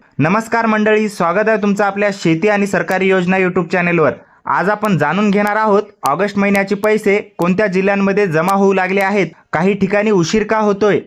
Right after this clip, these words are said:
आणि तुमचे पैसे कधी जमा होणार आहेत, याची खरी माहिती. मित्रांनो, संजय गांधी निराधार अनुदान योजनेचे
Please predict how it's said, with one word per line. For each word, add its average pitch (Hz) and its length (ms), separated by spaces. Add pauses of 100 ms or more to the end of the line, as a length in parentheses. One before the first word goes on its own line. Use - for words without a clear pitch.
(220)
आणि 175 240
तुमचे 202 320
पैसे 208 420
कधी 190 220
जमा 202 220
होणार 202 340
आहेत, 208 200 (180)
याची 160 340
खरी 190 200
माहिती. 196 520 (240)
मित्रांनो, 233 520 (200)
संजय 180 320
गांधी 190 300
निराधार 196 460
अनुदान 185 420
योजनेचे 196 540